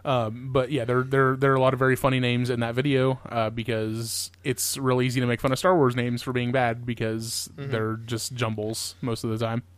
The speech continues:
Speaker 2: Yep. Uh, <laughs> and, and also, as we established in Autumn's episode, incidental things in the universe can also be, uh, have dumb names, such as jizz.
Speaker 1: <laughs> That, that's true. <laughs>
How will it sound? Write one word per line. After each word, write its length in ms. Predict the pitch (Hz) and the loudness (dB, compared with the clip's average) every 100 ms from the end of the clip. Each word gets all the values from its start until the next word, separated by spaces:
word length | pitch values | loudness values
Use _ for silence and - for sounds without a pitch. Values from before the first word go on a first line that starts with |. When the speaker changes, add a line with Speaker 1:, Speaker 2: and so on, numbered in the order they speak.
| - - | -20 -12
Speaker 2:
Yep. 240 | - 147 - - - - - _ _ - - - - _ - - - - - - _ | 0 0 0 -8 -20 -20 -20 _ _ -20 -20 -20 -20 _ -20 -20 -20 -20 -20 -20 _
Uh, 420 | 120 117 110 110 123 - - - 165 | -6 -2 -2 -2 -6 -12 -20 -14 -12
<laughs> 420 | - - 196 - | -12 -16 -12 2
and, 280 | 175 180 165 | 4 4 0
and 360 | 147 170 160 - | -4 -4 -4 -4
also, 500 | 135 151 170 165 165 | -2 0 4 4 2
as 360 | 135 151 151 165 | 0 0 0 -2
we 180 | 165 165 | 0 0
established 500 | 160 170 170 180 - | 2 2 2 -2 -2
in 160 | 196 196 | -2 -2
Autumn's 360 | 185 196 185 | 0 0 0
episode, 520 | 202 196 190 214 220 - - - - | 0 -2 -4 -2 -2 -6 -16 -12 -8
incidental 440 | 240 - 269 254 | -6 -2 0 0
things 340 | 254 262 254 254 | 0 -2 -2 -2
in 100 | 262 | 0
the 60 | 254 | 0
universe 400 | 254 262 269 254 | -2 -2 -4 -4
can 160 | 285 | -2
also 380 | 254 294 - 269 | 0 0 0 -2
be, 160 | 214 240 | -2 -8
uh, 440 | 208 220 220 220 | 2 6 6 6
have 200 | 208 226 | 4 2
dumb 200 | 226 226 | 2 2
names, 480 | 214 220 247 247 - | 2 0 -2 -8 -10
such 300 | - 185 180 | -4 -4 -4
as 120 | 220 | -10
jizz. 580 | - 247 208 123 - - - | -6 0 0 0 -4 -8 -12
Speaker 1:
<laughs> 40 | - _ - _ - - | -20 _ -20 _ -20 -10
That, 400 | - 147 151 175 | -4 -2 0 0
that's 180 | 160 147 | 0 0
true. 220 | - 151 196 - 762 | 4 4 4 0 4
<laughs> 140 | 247 | 4